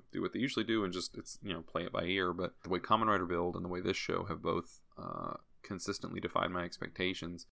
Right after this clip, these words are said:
I wonder if they're gonna try something at least somewhat different in terms of the genre selection. Maybe we'll see some things we haven't seen before. Even though this is clearly set in the modern day, the, the cops and robber element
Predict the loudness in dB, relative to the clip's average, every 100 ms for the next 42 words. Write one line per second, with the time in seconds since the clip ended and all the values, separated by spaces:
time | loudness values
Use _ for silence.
0 | -2 0 0 0 0 0 0 -2 -2 -2
1 | -4 -6 -14 -12 -10 -2 0 2 2 0
2 | -4 -6 -6 -2 -2 -2 -4 -2 -2 0
3 | -2 -2 2 4 4 4 4 0 0 -6
4 | -6 -2 0 0 -2 4 4 4 2 0
5 | 0 -2 -2 -2 -2 -2 -2 -2 -4 -4
6 | -2 0 0 -2 -2 -2 -2 0 2 4
7 | 0 -2 -2 2 4 4 4 2 0 0
8 | -2 -4 -8 0 2 4 6 4 2 -2
9 | -10 -2 4 4 4 8 8 8 8 6
10 | 6 2 -2 -4 -2 0 2 2 2 4
11 | 6 6 4 4 2 4 0